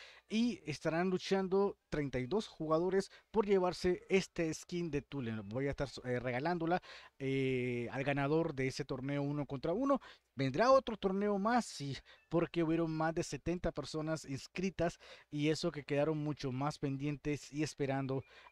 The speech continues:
a que pudiéramos... Eh, vamos a inscribirlo, no llegamos, no logramos hacerlo, pero por eso vamos a abrir otro nuevo torneo. Así que, señores,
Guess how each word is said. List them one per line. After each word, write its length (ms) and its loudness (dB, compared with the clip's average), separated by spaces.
a 180 2
que 300 -2
pudiéramos... 920 -4
Eh, 1080 -4
vamos 220 -6
a 20 -10
inscribirlo, 540 -4
no 180 -2
llegamos, 460 -2
no 120 -2
logramos 400 0
hacerlo, 400 2
pero 240 8
por 240 0
eso 220 0
vamos 260 -2
a 20 0
abrir 160 -2
otro 280 -4
nuevo 340 0
torneo. 340 -4
Así 220 -10
que, 100 -4
señores, 440 2